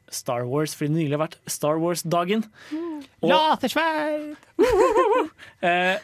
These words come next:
Speaker 1: og
Speaker 2: Pew,
Speaker 1: før
Speaker 2: pew.
Speaker 1: vi hørte, eh, Girl in Red med Midnight Love, så diskuterte vi liksom hva de første filmene representerte sånn, eh, populærkulturmessig og litt sånn markedsmessig.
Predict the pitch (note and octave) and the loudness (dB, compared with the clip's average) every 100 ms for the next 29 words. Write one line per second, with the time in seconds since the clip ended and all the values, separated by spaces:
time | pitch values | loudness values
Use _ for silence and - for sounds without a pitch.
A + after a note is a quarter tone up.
0 | - G3 G3 G4 F4 D#4 D4 D4 F#4 E4+ | -4 2 4 4 2 2 2 4 2 2
1 | E3+ C4 E3 C#3 - D3 F3 E3+ C#3+ C#3 | 0 0 -2 -2 -2 -2 -2 -2 0 0
2 | G#3 D3 C3+ D#3+ - D3 E3+ C#3+ F#3 D#3 | 0 -2 -2 -2 -4 -6 -4 -4 -4 -2
3 | D3 C#3+ D#3 D#3+ F3 G3 - - C3+ F#3 | -4 -4 -4 -4 -6 -6 -10 -6 -4 -4
4 | - _ _ _ - C#3 - - B2 C#3 | -6 _ _ _ -10 -10 -8 -10 -8 -4
5 | D#3 E3+ E3+ D3 D3 C#3+ C#3 C#3 D#3 E3 | -2 -2 -4 -6 -8 -4 -2 -2 -6 -8
6 | C#3+ D#3+ C3+ B2+ B2+ C3 D3+ - - A#2+ | -6 -6 -6 -8 -8 -8 -8 -8 -12 -12
7 | - D#3 C#3+ C#3 C3 - _ - B2+ B2+ | -8 -6 -4 -6 -10 -20 _ -10 -6 -4
8 | C3 B2+ _ _ - D3 D3+ C3 B2+ C#3+ | -4 -8 _ _ -12 -6 -4 -4 -6 -12
9 | - D#3 D3 C#3+ C#3+ - D#3 E3 D3 C#3+ | -8 -4 -4 -4 -6 -4 -2 -2 -2 -4
10 | - D3 C#3 C3+ C3 C3 - C#3 - | -4 -6 -4 -8 -8 -12 -8 -8 -4